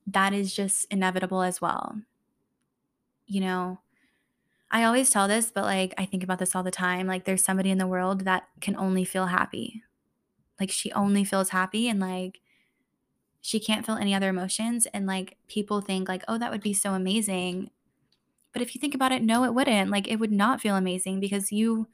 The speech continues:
wouldn't know anything else. Like, you wouldn't know that polarity. And to appreciate the good, you have to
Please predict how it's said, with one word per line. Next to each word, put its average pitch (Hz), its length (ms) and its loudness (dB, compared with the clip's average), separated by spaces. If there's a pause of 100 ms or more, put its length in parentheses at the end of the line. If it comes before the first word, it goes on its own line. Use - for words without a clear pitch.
(380)
wouldn't 233 280 2
know 208 240 4
anything 196 400 2
else. 196 380 4
Like, 196 160 -2
you 202 140 2
wouldn't 214 280 0
know 202 120 2
that 190 180 -2
polarity. 196 500 -2
And 196 180 0
to 202 120 -2
appreciate 202 600 -2
the 190 80 -4
good, 202 400 2
you 185 120 0
have 196 400 -2
to 190 340 -2